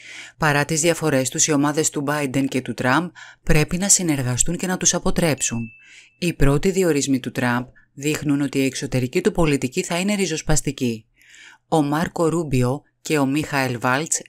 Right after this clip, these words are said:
οι επιλογές του για Υπουργό Εξωτερικών και Σύμβουλο Εθνικής Ασφάλειας, αντίστοιχα, μπορεί να φαίνονται παλιωμοδίτες, με αυστηρή στάση απέναντι στην Κίνα και το Ιράν.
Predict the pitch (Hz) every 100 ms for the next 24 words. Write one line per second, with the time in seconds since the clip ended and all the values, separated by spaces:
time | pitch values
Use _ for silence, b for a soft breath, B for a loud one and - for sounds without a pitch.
0 | - 165 151 143 135 127 156 147 - 135
1 | 131 131 131 135 135 165 - 143 139 135
2 | 156 139 117 - 139 - 160 131 127 123
3 | 135 127 147 135 - 131 123 120 139 -
4 | - 147 151 139 - 120 123 127 - 131
5 | 123 143 190 190 170 185 170 170 147 139
6 | 131 131 139 131 117 - - 151 143 127
7 | - 139 147 - 131 127 - 123 139 135
8 | 127 135 131 123 139 127 123 131 131 127
9 | 120 113 113